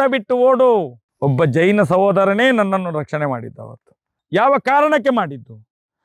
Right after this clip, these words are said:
ಮಾಡಿದ್ದು ಯಾರು, ಮಾಡಿಸಿದ್ದು ಯಾರು? ಏನು ಕಲ್ಲು, ಮಣ್ಣು, ಹೊಯ್ಗೆ, ನೀರು, ಗಿಡ, ಮರ, ಪೊದೆ, ಗಂಟೆ ಇದೆಲ್ಲ ಮಾಡಿಸ್ಲಿಕ್ಕಿಲ್ಲಲ್ಲ.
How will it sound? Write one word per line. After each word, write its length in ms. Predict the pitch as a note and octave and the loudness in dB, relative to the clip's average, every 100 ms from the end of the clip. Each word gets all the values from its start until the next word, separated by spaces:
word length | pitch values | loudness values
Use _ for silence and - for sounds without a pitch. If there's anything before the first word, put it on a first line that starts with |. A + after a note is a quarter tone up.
| _ - | _ -2
ಮಾಡಿದ್ದು 480 | G#3+ C#4+ C#4 G#3+ | 0 2 0 -2
ಯಾರು, 440 | C4 A#3 A#3 F#3 B2 B2 _ _ _ _ _ E3 | 0 2 2 0 -6 -16 _ _ _ _ _ -2
ಮಾಡಿಸಿದ್ದು 580 | B3 C#4+ C4+ C4 G3 | 0 0 0 -2 -2
ಯಾರು? 500 | B3 A3+ B3+ G#3+ C3+ - _ _ _ - | -2 2 2 0 -4 -14 _ _ _ -6
ಏನು 180 | A3+ A3 | -2 -2
ಕಲ್ಲು, 460 | G#3+ B3 B3+ B3 | 0 0 2 2
ಮಣ್ಣು, 400 | A3+ A3+ A#3+ A#3+ | 0 -2 0 0
ಹೊಯ್ಗೆ, 460 | A3+ A#3 A3 A#3 G#3+ | 0 0 0 0 -2
ನೀರು, 360 | G3 A#3 A#3+ A3+ G#3 _ _ _ _ _ D#3 | -2 0 2 0 -2 _ _ _ _ _ -2
ಗಿಡ, 140 | A#3 A#3+ | 0 2
ಮರ, 180 | A3 A3 A#3 A3 G3 _ _ | 2 0 2 0 -2 _ _
ಪೊದೆ, 300 | A3 A3+ A#3 | -4 0 0
ಗಂಟೆ 500 | G3+ A3+ A3 G#3 F#3 _ _ - | 0 -2 0 0 -2 _ _ -10
ಇದೆಲ್ಲ 220 | G3+ C#4+ | -2 2
ಮಾಡಿಸ್ಲಿಕ್ಕಿಲ್ಲಲ್ಲ. 680 | C#4 C4+ G3 G#3+ E3+ C3 A2+ | 2 2 0 -4 -6 -10 -14